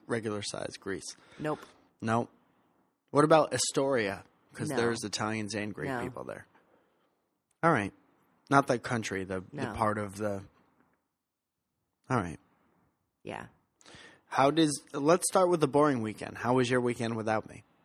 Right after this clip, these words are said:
Speaker 2: <laughs> It was, uh, it was good. Uh, work was busy.
Speaker 1: Yeah.
Speaker 2: And, uh,
Speaker 1: Work, that must have been going to work and stuff. That must have been dope.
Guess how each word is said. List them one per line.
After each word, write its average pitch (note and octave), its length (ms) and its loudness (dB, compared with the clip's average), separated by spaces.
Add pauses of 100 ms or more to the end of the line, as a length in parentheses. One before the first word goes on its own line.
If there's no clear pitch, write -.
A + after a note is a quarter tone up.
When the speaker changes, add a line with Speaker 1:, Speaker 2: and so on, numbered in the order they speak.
(120)
Speaker 2:
<laughs> - 80 -4 (1700)
It F#3 140 -2
was, F3+ 320 -4
uh, E3+ 320 -4 (140)
it F#3+ 80 -2
was G3 140 -4
good. A3+ 420 -4
Uh, C#3+ 380 -4
work D3+ 200 -8
was E3+ 160 -4
busy. D#3+ 460 -8 (220)
Speaker 1:
Yeah. A#2+ 160 0
Speaker 2:
And, C3 580 -10
uh, C3 460 -10 (120)
Speaker 1:
Work, B2+ 280 4
that B2 180 2
must C#3+ 160 -2
have - 60 -14
been F#2+ 220 -8 (1200)
going G#2 140 0
to G2 60 -8
work G2 280 -4
and G2+ 100 -10
stuff. F#2 240 -8
That G2+ 100 -4
must G#2 200 -6
have - 80 -20
been G2+ 160 -10
dope. G#2 240 -6